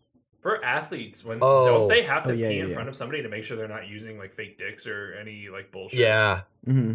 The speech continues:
Speaker 2: Yeah.
Speaker 1: They have
Speaker 2: I've
Speaker 1: to
Speaker 2: heard
Speaker 1: actually, like, pee in front of people.
Speaker 2: Which, like, that, <sighs> wh-, what a crappy job that would be.
Speaker 1: I'm, I'm
Speaker 2: Like
Speaker 1: pulling that knowledge also strictly from Blue Mountain State. I don't know if that's a real fucking thing. I'm assuming that's based off of true events, but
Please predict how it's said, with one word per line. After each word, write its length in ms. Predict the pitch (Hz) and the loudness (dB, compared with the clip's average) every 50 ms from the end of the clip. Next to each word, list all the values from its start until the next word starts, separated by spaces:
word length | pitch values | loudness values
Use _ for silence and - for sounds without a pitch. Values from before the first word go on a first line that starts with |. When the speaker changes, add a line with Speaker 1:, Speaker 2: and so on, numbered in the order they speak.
| 117 - | -4 -2
Speaker 2:
Yeah. 340 | 98 107 110 117 113 92 - - _ _ _ _ _ _ | 2 4 4 4 4 2 -2 -6 _ _ _ _ _ _
Speaker 1:
They 140 | - - 170 - | -6 -6 -4 -2
have 100 | - 101 | 2 2
Speaker 2:
I've 120 | 110 113 | 2 2
Speaker 1:
to 40 | - | 4
Speaker 2:
heard 120 | 120 123 127 | 4 4 4
Speaker 1:
actually, 200 | 127 135 135 113 | 4 2 -2 -6
like, 180 | 101 101 101 - | -8 -10 -12 -14
pee 140 | - 120 117 | -16 -14 -14
in 80 | 104 | -14
front 180 | 98 104 110 107 | -14 -14 -14 -14
of 60 | 98 | -16
people. 340 | 110 - - - - - 95 98 _ _ _ _ _ _ _ _ _ _ _ _ _ _ _ _ _ _ _ _ _ _ _ _ _ _ _ _ _ _ _ _ _ _ | -18 -20 -20 -20 -20 -20 -20 -20 _ _ _ _ _ _ _ _ _ _ _ _ _ _ _ _ _ _ _ _ _ _ _ _ _ _ _ _ _ _ _ _ _ _
Speaker 2:
Which, 160 | 196 202 - | -8 0 4
like, 200 | 226 214 208 - | 4 4 4 2
that, 240 | - 214 220 - - | -2 -6 -4 -6 -6
<sighs> 680 | - - - - - - - - - _ - - 147 139 | -8 -10 -12 -14 -16 -18 -20 -20 -20 _ -18 -14 -10 -10
wh-, 360 | - - - - - 135 131 | -8 -8 -8 -10 -10 -4 -2
what 100 | 165 254 | 0 0
a 40 | - | 0
crappy 420 | - - - 139 139 160 - 170 | -2 0 2 2 2 2 0 -2
job 320 | 147 117 110 98 104 107 95 | 0 2 2 2 2 0 -2
that 100 | 92 71 | -4 -6
would 140 | 69 - | -8 -10
be. 260 | - 85 - - - - - _ _ - | -10 -12 -12 -12 -14 -16 -20 _ _ -2
Speaker 1:
I'm, 240 | 113 143 147 - | -2 0 -2 -2
I'm 220 | 117 113 127 135 127 | 0 0 0 0 0
Speaker 2:
Like 100 | 110 - | -4 -6
Speaker 1:
pulling 280 | - 127 123 131 135 139 | -2 0 2 2 2 0
that 180 | 143 139 131 | -2 -4 -2
knowledge 460 | 120 110 107 113 117 123 123 123 - - - | -2 -2 -2 0 0 -2 -2 -4 -10 -10 -8
also 360 | 107 104 104 - - 120 117 | -8 -8 -8 -6 -6 -4 -4
strictly 460 | 113 - - - 107 101 95 120 113 | -4 -6 -8 -10 -10 -10 -10 -12 -12
from 220 | 107 - 117 104 101 | -12 -12 -12 -12 -12
Blue 140 | 107 107 | -14 -14
Mountain 220 | 101 104 107 101 110 | -12 -12 -12 -12 -12
State. 340 | 107 - - 98 98 110 107 | -14 -12 -10 -10 -10 -10 -8
I 60 | - 113 | -8 -8
don't 80 | 117 120 | -6 -6
know 80 | 131 | -6
if 60 | 131 135 | -6 -6
that's 120 | 139 - | -4 -4
a 60 | 139 | -4
real 320 | 113 98 101 101 101 110 110 | -6 -6 -8 -10 -8 -8 -8
fucking 320 | - - 113 110 123 110 | -8 -8 -8 -8 -10 -12
thing. 260 | - - 104 113 117 | -10 -10 -8 -8 -8
I'm 120 | 107 110 113 | -8 -8 -8
assuming 480 | 107 - - - 110 110 120 131 139 | -8 -8 -8 -8 -6 -6 -6 -6 -6
that's 160 | 139 139 139 - | -6 -6 -8 -8
based 260 | - 151 156 160 - | -8 -8 -8 -8 -8
off 140 | 180 170 175 | -10 -10 -10
of 80 | 180 175 | -12 -16
true 220 | - - 196 196 | -12 -8 -8 -8
events, 340 | 190 202 202 208 214 226 - | -6 -6 -8 -10 -10 -12 -14
but 420 | - 131 - - 139 135 131 - | -16 -16 -6 -4 -2 -2 -2 -4